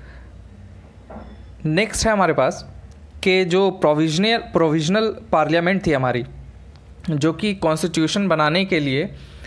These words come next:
सिर्फ इलेक्ट होके आई थी, डिफरेंट कम्युनिटीज़ के मेंबर्स थे, हर कम्युनिटी को रिप्रेजेंट करने वाले एक मेंबर थे उसमें, तो वो एक प्रोविजनल जो पार्लियामेंट थी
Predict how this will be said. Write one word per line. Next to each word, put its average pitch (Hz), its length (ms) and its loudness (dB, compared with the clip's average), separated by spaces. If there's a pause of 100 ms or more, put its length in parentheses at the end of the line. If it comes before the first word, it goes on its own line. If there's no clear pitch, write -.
(360)
सिर्फ 156 340 0 (760)
इलेक्ट 165 280 4
होके 175 360 2 (140)
आई 147 160 2
थी, - 280 -2 (920)
डिफरेंट 165 480 2
कम्युनिटीज़ 156 480 2
के 156 80 2
मेंबर्स 139 440 2
थे, 165 80 4
हर 170 360 2
कम्युनिटी 151 480 2
को 160 100 4
रिप्रेजेंट 143 480 2
करने 147 220 2
वाले 139 280 4
एक 135 100 -2
मेंबर 139 280 2
थे 139 100 2
उसमें, 139 300 0 (180)
तो 165 100 4
वो 185 120 4
एक 202 140 -2
प्रोविजनल 143 580 2
जो 156 140 2
पार्लियामेंट 147 560 2
थी 175 160 0